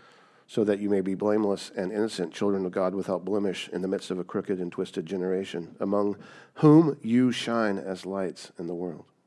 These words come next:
See, when you're doing your work unto the Lord in a crooked and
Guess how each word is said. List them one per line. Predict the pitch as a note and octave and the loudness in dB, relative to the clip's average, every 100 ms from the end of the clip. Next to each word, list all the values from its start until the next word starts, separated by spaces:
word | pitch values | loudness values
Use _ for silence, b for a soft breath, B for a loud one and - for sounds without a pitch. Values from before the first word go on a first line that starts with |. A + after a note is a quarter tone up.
| _ _ b b b b b b | _ _ b b b b b b
See, | - | -2
when | G#2+ A2+ | 2 4
you're | A2 | 4
doing | A#2+ C3+ | 4 6
your | A#2 | 6
work | A2 A2+ | 4 2
unto | G2+ | -2
the | G2+ | -2
Lord | G2+ A#2 D3 A#2 G#2 | 0 4 6 6 6
in | G#2 G2 | 4 -2
a | |
crooked | - - A2+ G#2 | -2 -4 -2 0
and | G2 G2 | 0 -2